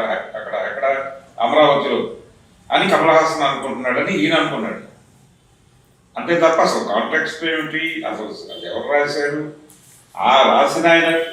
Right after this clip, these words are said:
స్పృహలో ఏమిటది, ఇవేవి కూడా ఈయనకి పట్టింపు లేదు.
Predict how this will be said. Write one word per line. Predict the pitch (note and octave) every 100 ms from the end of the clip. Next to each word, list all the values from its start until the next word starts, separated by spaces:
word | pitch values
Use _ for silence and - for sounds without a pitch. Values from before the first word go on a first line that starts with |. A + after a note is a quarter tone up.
| B2+
స్పృహలో | - D3 C#3 D#3 E3+ E3
ఏమిటది, | D#3 D#3 D#3 D3+ D#3 E3 - - - _ _ _ _ -
ఇవేవి | A#2 B2+ E3 F3+
కూడా | E3+ F3 F#3+
ఈయనకి | D#3+ - - - -
పట్టింపు | - E3+ D#3 C3+ B2+
లేదు. | A2 -